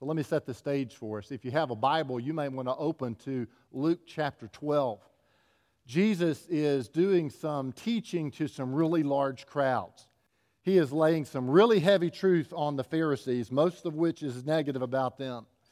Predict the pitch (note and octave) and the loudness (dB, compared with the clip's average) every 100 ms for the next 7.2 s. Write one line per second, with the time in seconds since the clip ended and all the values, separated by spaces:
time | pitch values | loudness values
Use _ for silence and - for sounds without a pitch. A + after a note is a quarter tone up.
0 | _ _ _ _ - F3+ C#3+ F#3 F3+ F3+ | _ _ _ _ -4 -4 0 2 2 2
1 | F3 - F3 D#3+ D#3 D#3 G3+ G3 F3+ D#3 | -2 -6 -4 -4 -2 2 4 4 2 0
2 | - _ - - A#3 C4 B3 F3+ - E3+ | -8 _ -18 -2 2 2 2 -2 -4 0
3 | D#3+ D3 E3+ D#3+ C#3+ E3 - F#3 G3 G3 | 0 -2 -4 -6 -4 -6 -4 -2 0 2
4 | D3+ A#2+ G#2+ - - _ _ - C#3+ - | 2 0 -6 -12 -20 _ _ -10 -8 0
5 | G3 G3+ D#3 C#3+ D3 C#3 C#3 C#3+ F3+ D#3+ | 2 2 0 -2 -4 -4 0 2 2 0
6 | C#3 D3+ D#3 D#3 D3 D3+ D3 C3 - F#3 | -6 -4 -4 -2 -4 -2 -4 -6 -6 -8
7 | B2 B2+ | -6 -8